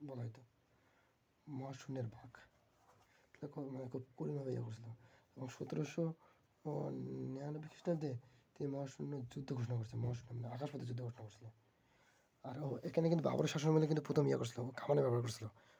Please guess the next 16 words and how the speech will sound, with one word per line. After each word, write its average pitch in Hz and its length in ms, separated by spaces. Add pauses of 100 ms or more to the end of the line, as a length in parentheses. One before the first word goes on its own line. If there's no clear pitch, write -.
(100)
বাবর। 120 160 (480)
ওই 131 120
ইয়ার 131 120
সাথে, 135 220
ইব্রাহিম 143 240
লোদি, 131 200
লোদির 127 260
সাথে 120 200
যে 117 80
প্রথম 120 320 (400)
যুদ্ধ 131 120
করছিল, 127 280
আহ, 120 840 (180)
পনেরোশো 131 460
ছাব্বিশ 120 340
সালে। 110 160